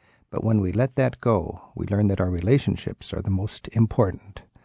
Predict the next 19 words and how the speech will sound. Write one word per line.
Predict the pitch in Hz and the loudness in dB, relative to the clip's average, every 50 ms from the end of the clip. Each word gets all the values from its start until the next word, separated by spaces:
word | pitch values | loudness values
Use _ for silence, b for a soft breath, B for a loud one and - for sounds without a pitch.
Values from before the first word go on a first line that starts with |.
| b b b b b | b b b b b
Sarah | b - - 110 117 120 104 | b -6 0 2 2 2 2
recommends | 95 104 107 - - 95 98 104 113 117 113 113 113 107 - | 2 0 -2 -2 -2 0 0 2 2 2 2 2 0 -2 -2
the | - - | -6 -8
Camino | - - 107 107 110 107 | -2 -2 0 0 0 0
to | 92 - - - | -2 -2 -4 -2
anyone | - 135 143 143 139 135 127 | 2 2 4 4 4 4 4
open | 120 120 - - 113 | 2 2 0 0 0
to | 110 110 | 0 0
the | 110 110 | 0 -2
experience | 104 - - - 107 101 101 104 - - | -2 -4 -4 -2 0 0 0 0 -2 -4
of | - - | -4 -4
not | 87 95 104 120 - - | -2 0 0 -2 -2 -2
knowing | 120 117 113 110 107 98 | -2 -2 0 0 -2 -2
exactly | 90 90 - 101 98 101 95 - - 95 | -4 -4 -2 -2 -2 -2 -4 -4 -4 -2
where | 92 92 95 | -2 -2 -2
the | 90 90 | -2 -4
road | 82 92 95 101 95 | -2 -2 -2 -4 -4
will | 95 92 87 | -4 -4 -4
lead, | 90 107 113 113 113 113 117 | 0 0 2 2 2 0 0